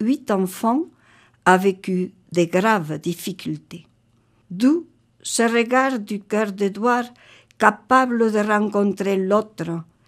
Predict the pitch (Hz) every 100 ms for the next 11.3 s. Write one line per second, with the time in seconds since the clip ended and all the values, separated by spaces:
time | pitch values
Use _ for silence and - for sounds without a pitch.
0 | _ _ - - 240 240 254 - 247 247
1 | 247 - 233 - 233 208 196 - 254 262
2 | - 208 202 190 190 196 196 202 - 214
3 | 208 196 170 - - 190 - 139 151 -
4 | _ _ - - _ - 190 208 190 208
5 | 214 220 208 180 180 - 214 202 185 180
6 | - - 143 139 139 _ _ _ _ _
7 | _ _ - - 196 214 220 226 247 240
8 | 220 - 220 226 220 214 214 247 277 -
9 | 208 - - 185 180 180 254 254 - 202
10 | 202 247 254 - - 190 - 190 185 175
11 | 185 226